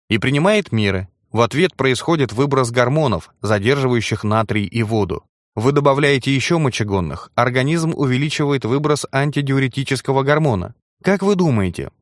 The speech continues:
такое противостояние полезно? Вот то-то. Часто это заканчивается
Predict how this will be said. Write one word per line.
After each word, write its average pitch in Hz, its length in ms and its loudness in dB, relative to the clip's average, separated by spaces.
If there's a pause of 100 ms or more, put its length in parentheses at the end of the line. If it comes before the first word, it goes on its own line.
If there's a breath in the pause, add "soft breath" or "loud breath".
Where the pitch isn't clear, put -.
такое 151 300 2
противостояние 143 840 0
полезно? 160 520 0 (220)
Вот 107 300 0
то-то. - 340 0 (280)
Часто 139 360 2
это 131 200 0
заканчивается 120 840 2